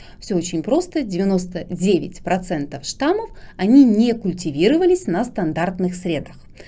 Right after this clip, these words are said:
Но потом начался бум. Почему пришёл бум? Да просто потому, что развиваются, а, новые методы выявления микроорганизмов. Появилось секвенирование генома,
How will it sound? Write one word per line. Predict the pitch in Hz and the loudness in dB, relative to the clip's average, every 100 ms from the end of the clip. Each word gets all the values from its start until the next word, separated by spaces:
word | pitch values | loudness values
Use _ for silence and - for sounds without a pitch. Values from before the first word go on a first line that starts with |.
| - - | -18 -6
Но | 175 | -4
потом | 156 139 180 277 302 | -4 -2 4 6 6
начался | 208 - 131 - 185 | 4 -4 -8 -2 0
бум. | 160 190 196 170 - - - - - - - | 0 2 2 2 0 -12 -20 -20 -20 -20 -8
Почему | 185 247 320 | -6 2 2
пришёл | 320 180 185 160 | 2 -2 -2 -2
бум? | 147 135 - - | -4 -6 -8 -8
Да | 175 | -4
просто | - 294 - | 0 -2 -4
потому, | - 175 170 220 | -8 -4 0 0
что | 269 - 175 143 - - | -2 -2 -2 -2 -8 -10
развиваются, | - 175 170 190 170 - - - - - | -6 -4 0 0 0 -2 -10 -14 -14 -14
а, | - 165 156 | -14 -12 -8
новые | - 208 156 147 | 0 2 2 -2
методы | 143 165 180 233 320 370 - - - - - | -2 -2 -2 -2 -2 -4 -12 -18 -18 -20 -12
выявления | 180 185 160 175 226 262 | -4 0 2 2 4 4
микроорганизмов. | 175 180 165 165 151 147 123 - - - - - - | 2 0 -2 -4 -4 -4 -6 -10 -18 -20 -20 -20 -10
Появилось | - 214 190 147 - - | 0 2 4 0 -4 -12
секвенирование | - - 214 220 226 294 220 170 139 | -8 -6 0 4 4 2 2 0 -2
генома, | 127 139 135 190 233 | -6 -6 -4 -4 -6